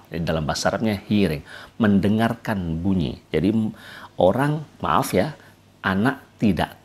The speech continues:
tuli, itu berarti dia bisa melakukan proses hearing, proses sima. Tapi tidak setiap anak bisa melakukan proses istima.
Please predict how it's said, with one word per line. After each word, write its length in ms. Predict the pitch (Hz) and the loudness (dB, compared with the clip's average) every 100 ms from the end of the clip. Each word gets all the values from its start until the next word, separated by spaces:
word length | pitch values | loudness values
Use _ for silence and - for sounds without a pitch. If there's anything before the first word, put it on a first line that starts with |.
| - | 2
tuli, 400 | 175 165 82 78 | 6 6 4 0
itu 240 | 98 - | -4 0
berarti 480 | 82 - 87 82 - | 0 0 -2 -2 0
dia 240 | 127 98 110 | 2 2 2
bisa 240 | 101 101 | -2 -2
melakukan 560 | 82 76 90 82 98 98 | -2 -2 -4 -4 -4 0
proses 560 | 82 - 98 - - - - | 0 0 -4 -6 -12 -16 2
hearing, 420 | 110 107 76 60 - - | 4 4 2 -8 -16 -8
proses 480 | 87 85 - - - - - | -6 -2 -2 -2 -8 -14 -8
sima. 480 | - - 82 123 - - - - - - | -2 0 0 -2 -8 -16 -20 -20 -20 -10
Tapi 240 | - 85 | -6 -2
tidak 240 | 120 101 - | 2 2 2
setiap 320 | - 101 85 | 0 -2 0
anak 240 | 90 139 | 0 0
bisa 240 | - - 98 | 0 -2 -2
melakukan 480 | 80 71 90 107 101 | -2 -2 -6 -6 -6
proses 560 | 87 78 - - - | -4 -2 -2 -4 0
istima. 720 | 113 117 - - - - 65 | 0 2 -2 -4 -4 -2 -4